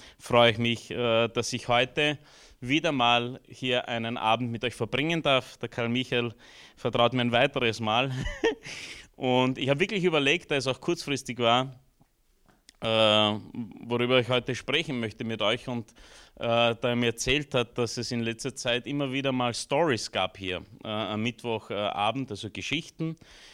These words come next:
äh, also Lebensberichte oder auch Zeugnis, wie das genannt wird. Äh, und das gar nicht so lang her ist, dass ich eins erhalten hab dürfen,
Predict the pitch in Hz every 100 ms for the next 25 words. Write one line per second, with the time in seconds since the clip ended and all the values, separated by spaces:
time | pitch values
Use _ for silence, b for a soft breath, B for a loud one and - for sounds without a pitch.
0 | B - 113 113 110 110 110 104 107 107
1 | 110 147 - 135 131 - 135 120 101 -
2 | - 139 151 165 - 135 131 131 120 120
3 | 113 123 - B B B B B _ -
4 | 117 117 113 120 110 120 - 120 127 139
5 | - 127 117 117 117 117 123 - 120 -
6 | 117 113 110 120 110 107 120 - 117 110
7 | 135 147 - 151